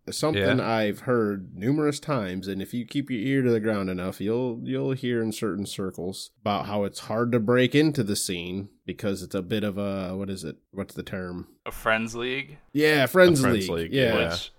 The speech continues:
Speaker 3: I
Speaker 1: Where
Speaker 3: would,
Speaker 1: you
Speaker 3: I
Speaker 1: gotta
Speaker 3: would
Speaker 1: be in the
Speaker 3: call a
Speaker 1: clique.
Speaker 3: little bit of bullshit on that from the
Speaker 1: Mm.
Speaker 3: arguments.
Speaker 2: Mm.
Speaker 3: I, I agree to an extent, and this is, this goes for
Speaker 1: Yes.
Speaker 3: every job everywhere. If you,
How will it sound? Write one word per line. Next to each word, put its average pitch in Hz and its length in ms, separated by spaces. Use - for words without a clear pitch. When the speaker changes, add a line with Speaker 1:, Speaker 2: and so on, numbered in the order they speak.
Speaker 3:
I 127 180
Speaker 1:
Where 139 80
Speaker 3:
would, - 80
Speaker 1:
you - 20
Speaker 3:
I - 20
Speaker 1:
gotta 120 240
Speaker 3:
would 107 140
Speaker 1:
be 113 80
in 135 40
the 135 40
Speaker 3:
call 117 240
a 110 40
Speaker 1:
clique. 127 220
Speaker 3:
little 110 300
bit 101 160
of 95 80
bullshit 92 380
on 87 180
that 87 400
from 101 420
the - 140
Speaker 1:
Mm. 98 80
Speaker 3:
arguments. 95 640
Speaker 2:
Mm. - 140
Speaker 3:
I, 135 300
I 123 160
agree 165 260
to 196 160
an 156 60
extent, 131 640
and 123 140
this 147 100
is, 127 140
this 160 200
goes 135 200
for 117 120
Speaker 1:
Yes. 120 140
Speaker 3:
every 120 220
job 110 420
everywhere. 120 680
If 110 160
you, - 60